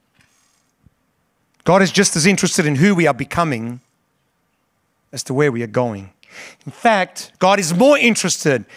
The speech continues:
in who we are becoming than in where we're going. Because who we are becoming is eternal. Where we are going is just a destination.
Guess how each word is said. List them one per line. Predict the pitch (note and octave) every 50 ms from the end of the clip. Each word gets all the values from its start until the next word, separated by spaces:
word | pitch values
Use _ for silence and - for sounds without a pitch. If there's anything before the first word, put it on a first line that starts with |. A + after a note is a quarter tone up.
| - - _ _
in | - C#3+ C3+
who | C#3 F3 A#3 A3 F#3+
we | E3+ E3
are | D3 C#3
becoming | - C3+ B2 - - C3+ A#2 A2 G2+ F#2+ F#2+ F#2+ - _ _ _ _ _ _ _ _ _ _ _ _ _ _ -
than | B2 B2 C3
in | B2+ A#2+ A2+
where | C#3 C#3+ C3
we're | A#2 A#2+
going. | G#2 - B2+ A#2+ A2 G2+ F#2 F#2 F#2 _ _ _ _ _ _ _ _ _ _ _ - - - -
Because | - C#3+ - F3+ E3+ C#3 G#2+
who | F3 C#4 D#4 C#4
we | B3
are | A3 G3 G3
becoming | E3+ E3 F3+ - G3+ G3+ F#3+ E3+ C#3+ C3+
is | C3 A#2+ A#2+
eternal. | C3 - - - E3 D#3 C#3 A2 F2+ E2+ - _ _ _ _ _ _ _ _ _ _ _ _ _
Where | - D3 F#3+ A#3 A#3+
we | A3+ A3 G#3
are | F#3+
going | F3 C#3+ G3 G#3 A3 A#3 G#3+ F3+ D#3
is | D3+ B2
just | G#2 - F#3+ G3 F#3+ - -
a | D#3
destination. | A2+ E3 D#3 C#3 - - C3 C3+ C#3 C#3 - - - G#2+ F2+